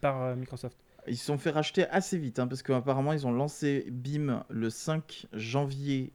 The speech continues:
Speaker 2: deux mille seize. Ils se sont fait racheter le onze août. <laughs>
Speaker 1: Ouais,
Speaker 2: Donc,
Speaker 1: donc,
Speaker 2: six,
Speaker 1: euh, il y a
Speaker 2: six
Speaker 1: Mixer
Speaker 2: mois plus
Speaker 1: qui a
Speaker 2: tard, ils
Speaker 1: senti
Speaker 2: se sont fait
Speaker 1: le
Speaker 2: acheter, quoi. Ouais, Microsoft,
Speaker 1: le,
Speaker 2: ils se sont dit, euh,
Speaker 1: ouais.
Speaker 2: c'est, c'est le bon plan, quoi.
Speaker 1: Après, gros désavantage de Mixer,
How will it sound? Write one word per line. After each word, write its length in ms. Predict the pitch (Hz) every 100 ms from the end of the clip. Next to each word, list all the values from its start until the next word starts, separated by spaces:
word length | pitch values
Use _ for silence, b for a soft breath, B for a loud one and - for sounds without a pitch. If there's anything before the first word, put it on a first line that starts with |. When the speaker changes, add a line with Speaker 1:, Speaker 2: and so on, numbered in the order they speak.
| -
Speaker 2:
deux 160 | 123
mille 180 | 135 139
seize. 400 | 135 143 165 165
Ils 100 | -
se 80 | 117
sont 120 | - 123
fait 80 |
racheter 380 | 123 123 - 156
le 180 | 151 123 -
onze 220 | 160 139
août. 280 | 135 - - b b -
<laughs> 60 | 131 - _ _ _ _ _ - B B B 139
Speaker 1:
Ouais, 120 | 139
Speaker 2:
Donc, 80 | 135
Speaker 1:
donc, 80 | 127
Speaker 2:
six, 80 | 131
Speaker 1:
euh, 20 |
il 40 |
y 20 | 123
a 40 |
Speaker 2:
six 40 | 135
Speaker 1:
Mixer 100 | 180 180
Speaker 2:
mois 80 |
plus 80 | 170
Speaker 1:
qui 40 | 175
a 20 |
Speaker 2:
tard, 120 | 196
ils 60 | 185
Speaker 1:
senti 60 | -
Speaker 2:
se 80 |
sont 40 | 147
fait 40 |
Speaker 1:
le 60 | 139
Speaker 2:
acheter, 180 | 131 127
quoi. 80 | 135 131 B B B - _ 131
Ouais, 200 | 160 151
Microsoft, 520 | 139 139 143 156 139
Speaker 1:
le, 60 |
Speaker 2:
ils 40 | 123
se 80 | -
sont 100 | 127
dit, 220 | 131 151
euh, 160 | 139 127
Speaker 1:
ouais. 60 | 131
Speaker 2:
c'est, 280 | 120 113 113
c'est 140 | -
le 40 | 123
bon 160 | 127
plan, 160 | 120 110
quoi. 140 | 104 - b b b b b b b _ _ _ _ _ _
Speaker 1:
Après, 480 | 135 123 - 139 170
gros 280 | 131 117 151
désavantage 760 | 139 135 131 127 139 135 120
de 200 | 135 135
Mixer, 500 | 131 120 - 127 143